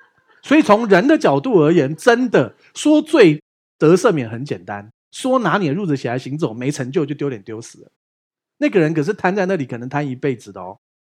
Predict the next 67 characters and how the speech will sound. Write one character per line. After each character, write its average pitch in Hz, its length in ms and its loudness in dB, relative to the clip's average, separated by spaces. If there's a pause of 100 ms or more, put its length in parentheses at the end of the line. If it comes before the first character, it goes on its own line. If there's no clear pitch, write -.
(100)
人 156 140 -2
家 214 160 2
是 220 120 -8
四 202 220 -4
个 156 80 0
人 139 140 0
拿 147 140 0
着 156 80 2
床 147 220 -4
垫 165 140 2
把 120 140 -4
他 135 40 -2
抬 117 260 -8
来 110 220 -4
的 120 100 -10
哦， 123 200 -6 (720)
懂 185 140 -2
我 175 100 0
意 202 80 -2
思 202 140 -6
吗？ 160 280 0 (440)
人 165 240 4
的 359 100 6
角 127 240 -2
度 143 160 -2
是 143 140 -14
这 139 100 -8
样。 113 260 -6 (1040)
可 185 160 4
是 254 200 2
呢， 247 300 2
呃， 160 180 2
我 135 80 2
们 170 120 -6
从 277 200 -2
属 143 420 -4
灵 135 160 -8
的 339 100 -2
角 123 220 -8
度 185 160 -2
来 110 180 -4
说， 117 380 -10 (1040)
呃， 156 520 2
罪 220 400 2
赦 190 320 2
免 117 320 -8
跟 170 460 -2 (100)
得 127 240 -4
医 170 200 -2
治 170 240 -8
哪 104 120 -12
个 95 80 -20
比 98 60 -20
较 127 100 -10
容 107 240 -14
易？ 110 120 -18
其 165 180 -4
实 165 60 -4
是 226 80 -8
得 127 240 -6
医 165 80 -4
治 160 120 -12
比 98 60 -16
较 120 100 -10
容 104 240 -14
易 120 120 -14
哦， 95 180 -16